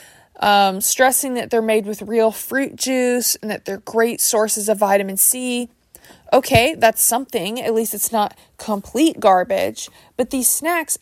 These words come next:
actually only contain about eight percent fruit juice concentrate. So where do the rest of the calories come from?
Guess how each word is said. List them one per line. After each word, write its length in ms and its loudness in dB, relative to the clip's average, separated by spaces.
actually 480 -2
only 240 -4
contain 640 -6
about 360 2
eight 240 -2
percent 540 -2
fruit 400 -2
juice 300 -4
concentrate. 800 -8
So 480 4
where 240 4
do 160 2
the 100 0
rest 400 2
of 80 -6
the 80 -4
calories 720 -2
come 240 -8
from? 300 -6